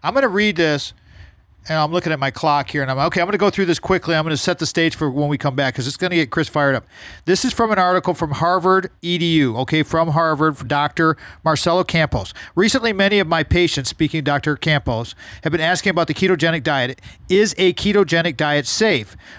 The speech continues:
Would you recommend it? Despite the recent hype, a keto di-, diet is not something new. In medicine, we have been using it for almost a hundred years." Chris talks about this in his article, "to treat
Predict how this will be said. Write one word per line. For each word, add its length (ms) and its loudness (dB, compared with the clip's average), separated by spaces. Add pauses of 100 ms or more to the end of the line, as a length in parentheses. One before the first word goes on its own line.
(120)
Would 260 2
you 140 2
recommend 500 2
it? 180 -2 (140)
Despite 380 -2
the 80 0
recent 260 0
hype, 180 0
a 60 0
keto 280 0
di-, 260 0
diet 320 0 (580)
is 280 2
not 360 -2
something 460 -2
new. 340 2 (280)
In 120 -4
medicine, 600 0
we 120 2
have 120 0
been 100 0
using 360 0
it 120 -2
for 140 -4
almost 320 -2
a 60 -2
hundred 360 0
years." 460 2 (240)
Chris 180 -2
talks 260 0
about 200 -2
this 160 -6
in 100 -6
his 240 -4 (220)
article, 520 -2 (200)
"to 80 -6
treat 340 -2